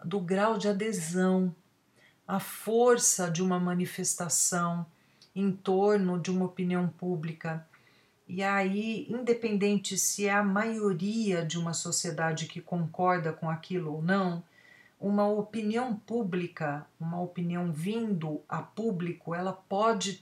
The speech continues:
ter uma grande intensidade, mesmo sendo, ah, compartilhada por uma minoria, um grupo minoritário.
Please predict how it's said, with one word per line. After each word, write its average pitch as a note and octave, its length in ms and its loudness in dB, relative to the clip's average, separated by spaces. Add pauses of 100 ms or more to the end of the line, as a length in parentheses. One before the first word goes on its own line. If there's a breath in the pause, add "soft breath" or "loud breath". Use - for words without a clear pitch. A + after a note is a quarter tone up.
ter F#3 400 0 (600 soft breath)
uma A3 280 0
grande A#3 460 2
intensidade, G#3 1120 0 (420 soft breath)
mesmo A3+ 540 2
sendo, G#3 1040 0
ah, F#3+ 360 -2
compartilhada F#3+ 1000 -2 (120)
por G3+ 440 -4
uma A3+ 200 -4
minoria, A#3+ 760 -2 (640 soft breath)
um G3+ 160 2
grupo G#3 320 0
minoritário. G3 920 -2